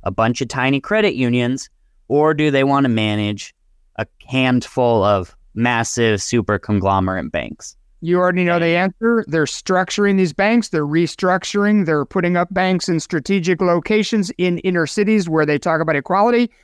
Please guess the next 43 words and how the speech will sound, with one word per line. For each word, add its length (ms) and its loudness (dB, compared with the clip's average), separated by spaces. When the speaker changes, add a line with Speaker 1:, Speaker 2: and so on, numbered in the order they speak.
Speaker 2:
They 100 -2
are 120 0
shutting 480 0
tons 600 2
of 160 -2
branches 640 -2
that 100 -2
they 100 0
are 80 2
not 220 0
gonna 160 -2
need. 420 2
It's 180 -4
happening 460 0
right 200 2
in 80 -6
front 200 0
of 40 4
your 120 2
face. 320 -2
Jamie 420 2
Dimon 460 2
selling 420 0
a 60 0
million 500 0
shares 460 0
of 80 -2
his 120 -2
own 200 0
stock. 420 0
What 120 2
does 100 0
he 80 2
think? 240 0
There's 160 -2
gonna 160 0
be 160 2
a, 200 2
uh, 120 2
another 340 0
two 200 0
thousand 260 0
eight? 240 2